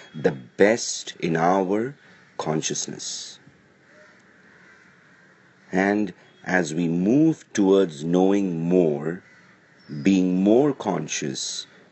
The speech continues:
we also then become more connected with ourselves. And in connecting with ourselves, we can form connections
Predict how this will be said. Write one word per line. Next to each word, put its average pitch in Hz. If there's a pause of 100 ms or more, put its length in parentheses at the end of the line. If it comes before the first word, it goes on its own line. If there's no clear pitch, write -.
(260)
we 78
also 98
then 90
become 82
more 85
connected 85
with 71
ourselves. 69 (1200)
And 73
in 71
connecting 90
with 87
ourselves, 71 (300)
we 73
can 69
form 87
connections 76